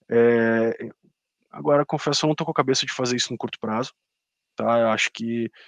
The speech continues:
é o, nossa principal preocupação, que era a liquidez, né? O fundo tem ido muito bem. Então, o fundo tá aí com, tem feito um A D T V aí de aproximadamente um milhão por dia nas últimas semanas.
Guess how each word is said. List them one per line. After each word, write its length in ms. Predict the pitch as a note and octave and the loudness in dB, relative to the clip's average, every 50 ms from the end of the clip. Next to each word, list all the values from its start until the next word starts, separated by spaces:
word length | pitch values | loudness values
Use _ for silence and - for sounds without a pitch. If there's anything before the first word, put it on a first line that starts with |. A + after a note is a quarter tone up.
| - _ _ - | -20 _ _ -10
é 160 | - A#2 A#2 | -6 -4 -4
o, 100 | A2 - _ | -4 -4 _
nossa 300 | - A#2 A2 G#2+ - - | -2 -2 0 0 -2 -4
principal 520 | A#2 - B2 A2+ - - - - A#2+ B2 B2 | -4 -4 -4 -4 -4 -4 -2 0 2 2 2
preocupação, 760 | - - A#2+ - - - B2 A2+ - - - A#2 A2+ A2+ A2 | 0 -2 -6 -6 -6 -6 -6 -4 -2 -2 0 0 2 0 0
que 220 | A2 - - A2+ A2 | -2 -2 -2 0 0
era 260 | A2+ A#2+ B2 B2 B2+ | 2 2 2 2 2
a 40 | B2 | 0
liquidez, 640 | A#2 A2+ - C3 A#2 A2+ A2+ G#2+ G#2+ G#2 - - _ _ _ _ _ _ _ _ _ _ - | -2 -4 -6 -8 -6 -2 -2 -2 -2 -4 -8 -12 _ _ _ _ _ _ _ _ _ _ -6
né? 420 | A2+ A2+ A2+ A2+ A2+ A2+ A2 A2 A2 | -4 -2 0 0 0 0 0 -2 -2
O 120 | A2 A2+ A2 | -2 -4 -6
fundo 400 | - - - A#2 A2+ A2+ G#2+ - | -6 -6 -4 -2 0 0 -2 -2
tem 260 | - A#2+ A#2 A#2 A#2 | -2 0 2 2 2
ido 120 | A2+ A2+ | 2 2
muito 260 | A#2 A2+ A#2 - A#2 | 0 0 0 0 -4
bem. 280 | G#2+ G#2+ G#2+ A2 C3+ E3 - _ _ _ _ _ | -6 -4 -2 -2 -2 -4 -8 _ _ _ _ _
Então, 200 | _ - A2 A2+ | _ -8 -4 -4
o 60 | A2 G#2+ | -4 -4
fundo 540 | - - A2 A2+ A2+ A2+ A2 A2 G#2+ G#2+ - _ _ _ _ _ _ _ - | -6 -4 -2 0 0 2 0 0 -2 -4 -6 _ _ _ _ _ _ _ -6
tá 200 | - A2+ A2+ A2+ | -2 0 0 2
aí 180 | A2 A2 A2+ | 2 2 0
com, 580 | - - A#2+ A#2 A2+ A2+ A2 A2 G#2+ G#2+ G#2+ G#2+ - _ _ _ _ _ _ _ _ _ _ _ _ _ - - - - | 0 0 0 0 2 2 2 2 2 0 0 -4 -6 _ _ _ _ _ _ _ _ _ _ _ _ _ -20 -20 -14 -8
tem 520 | B2 A2 A2+ A#2 A#2 A#2 A#2 A2+ A2 G#2 | -4 -2 0 2 2 2 2 2 0 0
feito 360 | - - - A2+ A2 G#2+ - A2+ | -4 -6 -8 -6 -6 -4 -2 -2
um 120 | A2 A2 | 0 0
A 40 | G#2+ | 0
D 120 | G#2+ A2 | -2 -4
T 160 | - - A2+ | -4 -4 -6
V 260 | G#2 G#2 G#2+ A2 A2 G#2+ | -4 -2 0 2 4 4
aí 260 | G#2 G#2 G#2+ A2 G#2+ | 4 2 0 0 -2
de 840 | G#2+ G#2+ G#2+ G#2+ G#2+ G#2 G2+ G2+ G2+ G2 G2+ G#2 - - - - - - - _ | -2 -4 -2 -2 -2 -4 -4 -6 -6 -8 -8 -8 -10 -10 -12 -16 -18 -20 -20 _
aproximadamente 760 | _ - - - - - A2+ A2 A2 G#2+ A2 A2 G#2+ - - | _ -8 -8 -6 -4 -2 0 2 2 2 2 2 0 0 0
um 40 | A#2+ | 0
milhão 280 | A#2+ A#2+ A2+ A2 A2 A2 | 0 2 2 2 2 0
por 160 | - A2 G#2 | 0 -4 -6
dia 320 | G2+ G#2+ A2 A#2+ C#3 C#3 | -6 -4 -2 0 2 2
nas 180 | A#2 G#2+ G#2 G2+ | 2 2 0 -2
últimas 340 | G#2+ G#2+ - - A2+ G#2+ - | -4 -8 -6 -6 -4 -4 -4
semanas. 480 | - - G#2+ G#2 G#2+ A#2 C3+ C#3+ - | -2 -2 -2 -2 -2 -2 -4 -6 -8